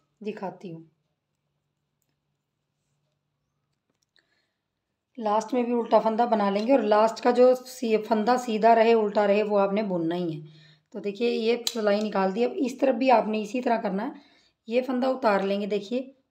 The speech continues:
उल्टा है ये, धागा पीछे करके पहला फंदा उतार लेंगे, सीधा भी उतारना है। उल्टा फंदा तो हमने इसलिए उतारा क्योंकि ये स्टार्टिंग का है।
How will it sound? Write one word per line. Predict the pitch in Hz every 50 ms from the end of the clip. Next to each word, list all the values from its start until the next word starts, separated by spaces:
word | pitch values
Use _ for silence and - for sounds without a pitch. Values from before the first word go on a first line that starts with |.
| _ -
उल्टा | 226 208 202 202 233 226 226
है | 220 226 220
ये, | 226 240 277 - - - _ _ _ _ _ -
धागा | 196 196 190 202 190 214 214
पीछे | 214 226 202 - 247 226
करके | 220 208 202 - 254
पहला | - 220 202 214 233 226
फंदा | 233 226 226 240 240
उतार | 233 220 - 202 185 185
लेंगे, | 190 196 214 262 269 - - _ _ _ _ _ _
सीधा | - - 233 220 214 240 247 254
भी | 220 240 269 -
उतारना | 392 - - 226 196 180 165 160 160
है। | 156 156 - - - - - _ _ _ _ -
उल्टा | 233 220 247 240 233
फंदा | 233 247 240 247
तो | - 285
हमने | 262 247 247 240
इसलिए | 233 214 220 220 233 233
उतारा | 233 233 233 214 214 220
क्योंकि | 214 233 214 240
ये | 233 220
स्टार्टिंग | 226 - 214 196 190 190 214 226 226
का | 247 220
है। | 214 208 214 220